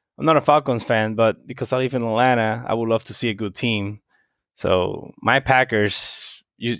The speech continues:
you guys saw what they did. I mean, I, I, I don't have to say anything, but, um, but yeah, I feel, I feel comfortable. Like, I, I think with good picks or good trades, uh, Justin Fields can go in a, in a winning team. And I mean, the, the guys had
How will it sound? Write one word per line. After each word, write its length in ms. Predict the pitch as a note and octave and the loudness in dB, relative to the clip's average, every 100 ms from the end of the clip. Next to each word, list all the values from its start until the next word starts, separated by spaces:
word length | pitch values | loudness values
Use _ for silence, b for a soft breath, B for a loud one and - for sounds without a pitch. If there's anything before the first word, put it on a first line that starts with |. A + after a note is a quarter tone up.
| - | -8
you 260 | - A#2+ | -4 2
guys 180 | A#2+ G2 | 4 4
saw 200 | - G2 | 2 2
what 200 | - - | 0 -6
they 80 | - | -6
did. 440 | F#2 G#2 - - | 0 0 0 -8
I 100 | - | -4
mean, 220 | G2 E2+ E2+ | -2 -2 -6
I, 120 | - | -6
I, 260 | G2+ - - - | -6 -4 -6 -2
I 60 | |
don't 80 | B2 | 0
have 80 | A2+ | 0
to 80 | - | -4
say 140 | G2+ | 0
anything, 480 | G2+ A2 F2+ F2+ F2+ _ b b b _ | 2 2 0 -6 -12 _ b b b _
but, 220 | A2 G2+ | 0 2
um, 640 | G#2 G2 F#2 F2+ F2 F2+ F#2 _ _ _ _ _ | 2 2 2 0 -4 -10 -18 _ _ _ _ _
but 120 | A#2 | -4
yeah, 180 | A2 C#3 | 2 2
I 140 | - C3 | 4 2
feel, 220 | C3+ D#3 | 4 4
I 80 | C3 | 4
feel 180 | - D#3+ | 2 2
comfortable. 460 | C#3 D3+ B2+ A2+ | 2 2 0 0
Like, 320 | A2 G#2+ G2+ B B B B | 2 0 -2 B B B B
I, 120 | - B2+ - | 0 0 0
I 200 | B2 D3 | 2 2
think 320 | C#3 E3 D#3+ | 2 2 2
with 180 | C3 A#2 | -2 -2
good 240 | C#3 C#3 | -2 -2
picks 380 | - - C#3 C3+ | 0 2 2 2
or 80 | A2+ | -4
good 260 | B2 C3 C3 | -2 -4 -2
trades, 920 | - B2+ B2 B2+ B2 - - - - - | 2 4 6 4 0 -8 -10 -12 -10 0
uh, 420 | A2 A2 G#2+ G#2 | 4 6 4 2
Justin 360 | G2+ B2+ - C3+ | 2 0 0 -2
Fields 180 | C3 | -2
can 160 | B2+ A#2+ | 0 0
go 160 | A#2+ A#2 | 2 2
in 80 | |
a, 160 | A2+ G2+ | 0 -4
in 180 | A#2 A#2 | -2 0
a 40 | A2 | 0
winning 300 | A2+ A2+ G#2+ | 0 0 -2
team. 320 | B2 A2+ A2 B B B B | -2 -2 -2 B B B B
And 160 | G#2+ F2+ | -2 2
I 60 | |
mean, 260 | C3+ C3 A#2+ | 4 4 2
the, 220 | A2 F#2+ - | -2 -6 -2
the 120 | B2+ | 0
guys 560 | D3 D#3+ C#3 A2 - - | 2 2 2 -2 -8 -4
had 260 | B2+ G#2 | 0 0